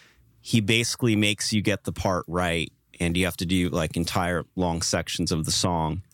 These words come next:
And then we'll, we'll solo it, and his, his process is for you to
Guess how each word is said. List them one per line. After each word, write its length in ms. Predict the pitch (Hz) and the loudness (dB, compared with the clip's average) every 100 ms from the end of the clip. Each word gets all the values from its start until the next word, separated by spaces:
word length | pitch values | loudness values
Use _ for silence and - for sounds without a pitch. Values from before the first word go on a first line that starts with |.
| _ _ _ _ | _ _ _ _
And 200 | 101 95 | 0 2
then 140 | 98 104 | 2 2
we'll, 240 | 101 101 - _ - | 0 -4 -10 _ 0
we'll 160 | 101 | 0
solo 460 | 95 - 113 117 113 | 2 0 0 2 2
it, 180 | 113 - _ - | 0 -2 _ -2
and 200 | 92 87 - | 0 -2 -2
his, 300 | 107 98 - - | 0 0 -2 -4
his 120 | 101 | -4
process 420 | - 98 98 101 | 0 -2 -2 -2
is 220 | 107 92 - | 0 0 -2
for 220 | - 104 | 0 2
you 180 | 104 101 | 4 2
to 260 | 90 82 | 0 -2